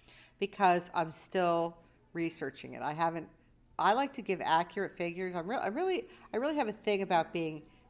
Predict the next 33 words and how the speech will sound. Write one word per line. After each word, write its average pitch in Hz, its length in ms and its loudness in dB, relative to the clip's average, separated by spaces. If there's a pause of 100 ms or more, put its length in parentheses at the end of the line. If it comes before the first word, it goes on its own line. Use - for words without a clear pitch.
(120)
truthful 262 800 -6 (760)
and 175 220 -4
accurate, 190 640 0 (500)
because 220 280 -10
why 269 140 2
would 302 120 -4
I 269 80 -2
want 233 140 -6
to 214 60 -10
be 196 100 -6
misleading? 175 580 -8 (800)
I'd 220 160 -2
rather 226 200 0
say 202 220 0
nothing 185 480 -2
and 160 80 -8
say, 175 120 -4
"I 175 100 0
really 185 260 -2
don't 160 180 -2
know," 202 200 0
than 151 260 -4
be 160 140 -4
misleading. 160 560 -4 (440)
But 175 220 0
rational 254 440 6 (100)
thinking 202 380 -4
has 147 140 -8
gotta 175 300 2
be 160 160 -4
on 151 80 -6
your 139 140 -8
list. - 400 -14